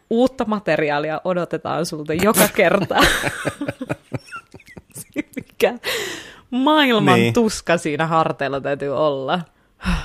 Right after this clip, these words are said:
Speaker 1: Mikä on tää
Speaker 2: Mä muistan jonkun tällaisen,
Speaker 1: hauskaa?
Speaker 2: tällaisen, täl-, tällainen tapahtui tota, erittäin hyvälle kaverille, terveisiä sinne. Niin tota, <laughs> ja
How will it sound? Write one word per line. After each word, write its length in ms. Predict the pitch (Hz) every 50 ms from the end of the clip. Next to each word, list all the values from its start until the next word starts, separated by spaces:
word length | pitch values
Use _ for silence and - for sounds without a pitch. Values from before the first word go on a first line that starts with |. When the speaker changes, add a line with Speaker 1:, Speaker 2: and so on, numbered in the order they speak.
| - - _ _ _ _ _ _ - - _ _ -
Speaker 1:
Mikä 300 | 202 - - 180 151 156
on 100 | 160 151
tää 100 | - 165
Speaker 2:
Mä 40 | 131
muistan 300 | 139 139 131 - - 117
jonkun 180 | 110 110 110 95
tällaisen, 400 | 113 110 110 107 98 107 101 - -
Speaker 1:
hauskaa? 80 | - 110 - 117 117
Speaker 2:
tällaisen, 300 | 104 139 117 98 101 104
täl-, 140 | 104 92 - 85
tällainen 400 | 107 107 107 107 101 101 101 - - 101 92
tapahtui 380 | - 104 101 101 98 - 98 90
tota, 320 | - - - - 98 90 - _ _ - _ _ - - - - - - - - - - - _ _ _ - -
erittäin 440 | 101 101 110 - - 95 92 92
hyvälle 280 | 101 98 90 90 87 87
kaverille, 520 | - - 110 110 110 110 107 101 92 92
terveisiä 600 | - - 107 104 104 98 87 82 78 87 76 67 92
sinne. 360 | 101 117 113 107 110 107 98 - _ _ _ _ _ _ - - 98
Niin 220 | 95 90 90 87 87
tota, 280 | 85 87 - 98 95 - - - - -
<laughs> 800 | - - - 127 - - - - - - - 302 277 - 139 - 359 339 - _ - 370 - - - - 339 339 - 110 104 85 90 95 _ _ -
ja 220 | - 90 90 90